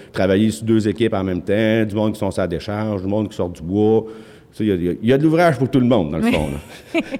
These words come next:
Speaker 2: <laughs> Est-ce que, une fois que le, le projet est terminé, là, tu m'as parlé qu'il y avait plusieurs équipes qui évaluaient les choses.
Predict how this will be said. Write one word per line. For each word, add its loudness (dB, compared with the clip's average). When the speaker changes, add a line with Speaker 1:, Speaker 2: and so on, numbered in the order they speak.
Speaker 2:
<laughs> -
Est-ce -6
que, -8
une -6
fois -10
que -14
le, -6
le -8
projet -10
est -10
terminé, -6
là, -4
tu -12
m'as -2
parlé -4
qu'il -2
y 0
avait -2
plusieurs -4
équipes -6
qui -8
évaluaient -4
les -4
choses. -8